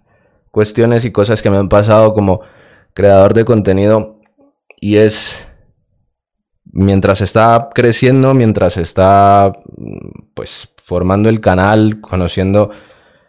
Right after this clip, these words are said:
eh, a personas y otros creadores y o-, y, y estas cosas, intentando buscar colaboraciones para, para hacer mejor contenido y esto, eh, que no voy a mencionar nombres, pero,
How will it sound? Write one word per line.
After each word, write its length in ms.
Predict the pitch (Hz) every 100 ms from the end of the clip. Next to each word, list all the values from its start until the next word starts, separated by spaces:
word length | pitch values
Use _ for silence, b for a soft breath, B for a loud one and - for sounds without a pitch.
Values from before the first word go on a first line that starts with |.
| B B _ _ _ _ -
eh, 240 | 90 90
a 140 | 92 95
personas 680 | 92 101 120 117 117 -
y 100 | 104
otros 340 | 98 90 101 -
creadores 520 | 95 87 101 107 104
y 60 |
o-, 100 | 98 92
y, 360 | 92 78 78
y 60 | 90
estas 260 | 92 104 -
cosas, 260 | 101 104
intentando 480 | 98 90 90 95 107
buscar 340 | 104 - 110
colaboraciones 920 | - 101 90 87 73 - 107 110 107
para, 360 | - 92 76 76 b b b b
para 160 | - 98
hacer 220 | 92 104
mejor 260 | 110 110 107
contenido 540 | 113 110 104 104 120
y 80 | 113
esto, 420 | 120 - 131 - _ _ _ _ _ _ _ _ _ _ _ _ _ _
eh, 280 | 95 95 -
que 100 | -
no 80 | 101
voy 100 | 107
a 60 | 117
mencionar 460 | 113 104 95 90
nombres, 340 | 104 120 - -
pero, 380 | 95 85 -